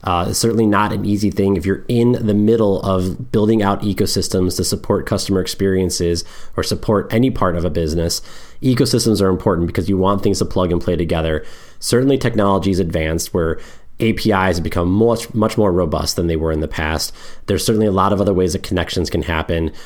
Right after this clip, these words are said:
There's third-party integration tools that can help connect tools together. Anything can really work with technology. The question is, how much do you wanna spend to support it? What t-, skills do you need to have internally to make sure you're maximizing the benefit of these solutions?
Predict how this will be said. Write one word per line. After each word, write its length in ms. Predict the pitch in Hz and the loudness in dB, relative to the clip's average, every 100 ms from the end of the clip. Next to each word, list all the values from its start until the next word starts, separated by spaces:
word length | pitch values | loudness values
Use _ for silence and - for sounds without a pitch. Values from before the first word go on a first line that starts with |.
| - | -8
There's 180 | 78 73 | -6 -4
third-party 580 | - 120 113 110 101 98 | 2 2 2 2 2 2
integration 520 | 101 92 92 - 92 | 2 2 0 0 -2
tools 440 | - 95 90 87 | 0 0 2 0
that 100 | 82 | -2
can 100 | 92 | -4
help 280 | - 92 - | -2 -2 -2
connect 440 | 98 90 92 - | -4 -2 -2 -4
tools 320 | - - 95 85 | -4 -2 0 0
together. 560 | 87 82 143 139 131 123 - - - - - - | 0 0 2 2 0 -4 -12 -12 -10 -12 -10 -2
Anything 340 | 143 160 151 | 2 4 2
can 100 | 131 | 4
really 160 | 113 104 | 4 4
work 160 | 101 | 2
with 80 | 98 | 0
technology. 680 | 101 95 95 85 85 87 - | -2 -2 0 0 0 -2 -4
The 80 | - | -4
question 360 | 95 127 123 101 | 0 0 2 2
is, 280 | 98 95 - - - | 2 2 -4 -12 -10
how 160 | - 101 | 0 2
much 160 | 113 | 2
do 80 | 120 | 2
you 80 | 117 | 2
wanna 300 | 110 110 104 - | 4 2 0 -6
spend 360 | - - 98 92 | -6 -2 0 0
to 60 | 95 | 0
support 420 | - - 90 82 | -2 0 0 0
it? 180 | 82 - - - | -2 -4 -18 -10
What 320 | - 95 - - | -2 -2 -4 -12
t-, 180 | - | -8
skills 400 | - - 113 113 | -6 -2 2 2
do 80 | 113 | 2
you 80 | 107 | 2
need 120 | 104 | 2
to 60 | 95 | 2
have 200 | 95 90 | 0 0
internally 600 | 95 - 98 90 87 85 - - - | 0 0 0 2 0 -2 -6 -10 -2
to 80 | |
make 120 | 98 92 | 0 0
sure 120 | 95 | 0
you're 80 | 87 | 2
maximizing 640 | 87 90 - 92 90 87 | 2 0 0 0 2 0
the 40 | |
benefit 380 | 82 87 82 85 | 0 0 0 -2
of 80 | 78 | -2
these 160 | 80 | -2
solutions? 580 | - 82 82 - 85 87 | -2 -2 -2 -2 -2 -2